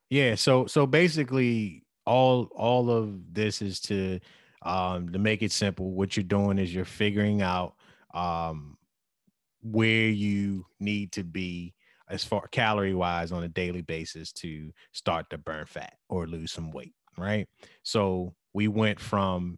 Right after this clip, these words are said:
a simple way, 'cause some of us just like things simple. You know, if you get too many calculations and too much stuff in it,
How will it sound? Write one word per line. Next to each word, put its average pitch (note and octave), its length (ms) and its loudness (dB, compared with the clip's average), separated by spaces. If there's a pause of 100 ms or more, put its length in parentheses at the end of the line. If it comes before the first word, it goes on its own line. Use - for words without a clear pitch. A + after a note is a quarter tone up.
a - 80 -10
simple D3 440 6
way, C#3 240 6
'cause A2+ 340 0
some D#3 280 4
of C#3 120 4
us C3 160 4
just - 260 -4
like G#2+ 220 -6
things G#2+ 300 -8
simple. G2 560 -10
You F2+ 100 -6
know, F2+ 140 -2
if F2 120 -10
you F#2+ 280 -8
get A2+ 200 -6
too B2 140 -8
many A2 220 -6
calculations G2+ 800 -8
and F#3 160 -10
too A2 100 -10
much G#2 200 -10
stuff - 340 -16
in G#2 100 -18
it, F#2 120 -20